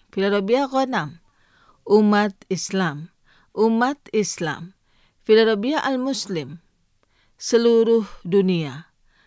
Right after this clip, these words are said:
seluruh dunia. Fil Arabia jami'ul alam. Merayakan, merayakan.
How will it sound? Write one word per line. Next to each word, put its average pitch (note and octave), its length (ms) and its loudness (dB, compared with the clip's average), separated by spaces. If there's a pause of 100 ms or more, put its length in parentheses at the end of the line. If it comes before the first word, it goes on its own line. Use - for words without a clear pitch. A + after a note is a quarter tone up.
seluruh A#3+ 720 0
dunia. G3 720 -6 (560)
Fil - 240 0
Arabia A3 720 0 (240)
jami'ul A3 1040 0
alam. E3 560 -2 (880)
Merayakan, G3+ 1200 0 (560)
merayakan. F#3+ 1200 -2